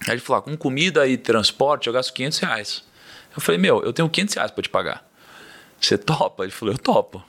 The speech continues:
Eu falei: "Então, beleza." Aí largou o trabalho dele lá, veio trabalhar junto comigo, ganhando quinhentos reais. E aqui a gente começou o que seria o futuro da nossa empresa, né? O Henrique virou esse meu primeiro,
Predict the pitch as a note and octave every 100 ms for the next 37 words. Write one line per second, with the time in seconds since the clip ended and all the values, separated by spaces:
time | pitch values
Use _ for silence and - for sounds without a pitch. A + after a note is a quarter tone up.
0 | _ - G3 E3+ - G#2 C3+ B3+ B2+ G2+
1 | G2 - - - - A2+ F#2+ G2 F#2+ F#2+
2 | G2 F#2 F#2+ F#2+ G#2 D3 A2+ F#3+ _ -
3 | - - G2+ A#2 A2 A2 G#2 G#2 G2 G#2
4 | D3 A#2 B2+ C#3 C3+ - A2+ B2 A#2+ A#2
5 | B2+ B2 E2 A1+ - - _ - - -
6 | C3+ C3+ - G3 G3+ C3+ D3+ - D3+ D3+
7 | C#3+ - C3+ C#3+ - - - _ - A2+
8 | - C3 - C#3 A#2+ - D3 - B2+ B2
9 | C3 - C#3 C3+ G#2+ F2+ - - - -
10 | - G#2 G2+ B2 A#2 B2+ D#3 - A#3+ -
11 | - - _ _ - - A#2 A#2 A#2 B2+
12 | A2+ A2+ A2+ A#2 A#2 G2